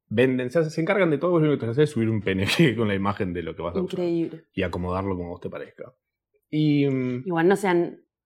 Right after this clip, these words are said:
Speaker 2: o sea,
Speaker 1: hay,
Speaker 2: no
Speaker 1: hay
Speaker 2: usen
Speaker 1: un
Speaker 2: todo, claro, hay
Speaker 1: hay un
Speaker 2: unos,
Speaker 1: montón de chorros
Speaker 2: hay
Speaker 1: igual,
Speaker 2: unos,
Speaker 1: ¿eh?
Speaker 2: sí, sí, sí.
Speaker 1: <laughs> Como
Speaker 2: Flash
Speaker 1: subiendo
Speaker 2: Cookie,
Speaker 1: meme choreado.
Speaker 2: Flash Cookie lo,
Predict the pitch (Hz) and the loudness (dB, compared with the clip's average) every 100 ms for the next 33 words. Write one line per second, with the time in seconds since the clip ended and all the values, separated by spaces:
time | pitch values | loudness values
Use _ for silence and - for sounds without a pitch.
0 | _ _ - - - - - - _ _ | _ _ -18 -18 -20 -20 -20 -20 _ _
1 | 123 190 190 202 208 202 202 196 180 165 | 2 6 6 8 8 8 6 6 4 4
2 | 151 156 156 160 180 - 131 107 101 98 | 4 4 4 6 6 8 6 4 2 0
3 | 95 95 92 87 170 175 175 147 113 - | -2 -6 -8 -4 0 4 4 4 4 4
4 | 170 127 107 160 185 - 180 165 170 156 | 4 4 4 4 6 6 4 6 4 4
5 | 147 127 - - - - 110 240 254 117 | 4 2 0 -10 -18 0 4 6 6 6
6 | 294 - 330 254 214 208 196 190 190 214 | 6 4 2 2 2 4 4 4 4 2
7 | 226 - - 240 233 - 262 285 247 | 0 -6 -4 -4 -4 -10 -4 0 2